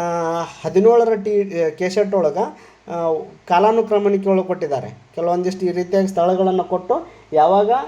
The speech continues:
ಈ ಸ್ಥಳಗಳನ್ನ ಕಂಡುಹಿಡಿಯಲಾಯ್ತು, ಯಾವ್ದು ಮೊದಲು ಅಂತಕ್ಕಂಥದ್ದು. ಇನ್ನು ಮೆಹೆಂಜೋದಾರೋ ಅಂತ ಬಂದ್ರ ಸಾವಿರದ ಒಂಬೈನೂರ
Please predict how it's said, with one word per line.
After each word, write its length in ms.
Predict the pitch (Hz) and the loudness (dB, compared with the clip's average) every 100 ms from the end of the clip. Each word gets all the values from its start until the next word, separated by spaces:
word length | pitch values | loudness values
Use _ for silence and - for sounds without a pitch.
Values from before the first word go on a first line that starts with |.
| - 190 | -8 -6
ಈ 200 | 190 190 | -2 -2
ಸ್ಥಳಗಳನ್ನ 680 | 190 180 190 190 190 190 | 0 0 2 0 0 -2
ಕಂಡುಹಿಡಿಯಲಾಯ್ತು, 720 | 180 180 175 175 165 165 226 | -2 -4 -4 -2 0 0 0
ಯಾವ್ದು 400 | 226 165 175 190 | 0 2 2 2
ಮೊದಲು 340 | 185 170 170 170 | 0 -4 -2 -2
ಅಂತಕ್ಕಂಥದ್ದು. 600 | 156 127 139 131 120 120 - - - - | -2 -4 -6 -6 -8 -8 -12 -18 -20 -4
ಇನ್ನು 140 | 226 214 | 0 2
ಮೆಹೆಂಜೋದಾರೋ 680 | 185 196 208 226 220 208 202 | 4 4 4 4 4 2 0
ಅಂತ 180 | 196 | -2
ಬಂದ್ರ 280 | 196 180 180 202 240 - - | -4 -4 -2 -4 -6 -14 -2
ಸಾವಿರದ 240 | 175 170 | -2 0
ಒಂಬೈನೂರ 440 | 170 175 190 185 | -4 -2 -2 0